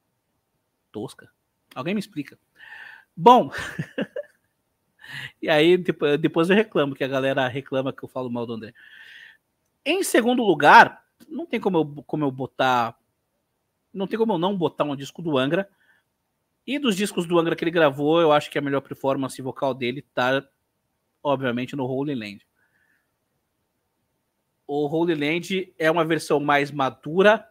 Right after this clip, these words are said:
em relação a, a, ao André Matos do Angels Cry.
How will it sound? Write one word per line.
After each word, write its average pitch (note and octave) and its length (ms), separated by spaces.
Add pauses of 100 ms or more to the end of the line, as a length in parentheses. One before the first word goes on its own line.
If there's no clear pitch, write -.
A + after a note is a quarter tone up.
(140)
em C#3+ 80
relação C3+ 640 (880)
a, C3+ 480
a, C3+ 320
ao C3+ 160
André C3+ 220
Matos C3 340
do C#3 120
Angels B2+ 280
Cry. F#3 400